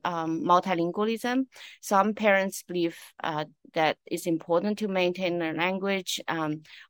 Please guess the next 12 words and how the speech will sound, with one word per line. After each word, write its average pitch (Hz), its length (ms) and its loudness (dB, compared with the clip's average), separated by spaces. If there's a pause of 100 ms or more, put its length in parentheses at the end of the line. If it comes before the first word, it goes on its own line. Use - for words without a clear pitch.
others 180 500 2
maybe 170 800 0
just, 175 480 -4 (100)
uh, 147 240 -2
let 170 280 4
the 165 80 -2
choo-, 196 320 -6
children 190 420 -2
choose. 208 580 -4 (580)
And 185 420 2 (180)
then 202 200 0
children, 277 540 4